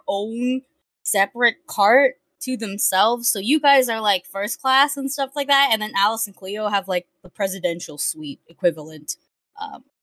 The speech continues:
but you guys do get to eat your meals together, which are, uh, you, you basically get, like, a menu and whatnot. So you have, you have quite a bit of leeway with, um, things you can eat,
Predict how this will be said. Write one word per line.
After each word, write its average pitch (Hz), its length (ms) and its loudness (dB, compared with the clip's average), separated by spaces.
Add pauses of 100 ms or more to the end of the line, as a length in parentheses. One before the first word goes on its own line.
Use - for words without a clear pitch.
but 247 160 6
you 294 140 2
guys 349 300 4
do 302 120 2
get 330 160 -2
to 285 80 -2
eat 254 180 -4
your 247 100 -2
meals 202 360 -6
together, 226 640 -4 (320)
which 208 480 -4
are, 196 460 2
uh, 180 280 4
you, 214 220 -2
you 202 140 -6
basically 214 400 0
get, 254 180 0
like, 220 120 -8
a 233 80 -6
menu 170 720 -4 (100)
and 165 180 -8
whatnot. - 460 -10
So 214 120 -2
you 233 140 0
have, 269 400 6 (360)
you 247 120 4
have 262 200 6
quite 254 460 4
a 240 100 0
bit 190 600 -4 (420)
of 175 480 0
leeway 180 760 -2 (360)
with, - 560 2 (120)
um, 151 460 -8 (220)
things 202 240 -6
you 185 80 -12
can 196 220 -14
eat, - 500 -10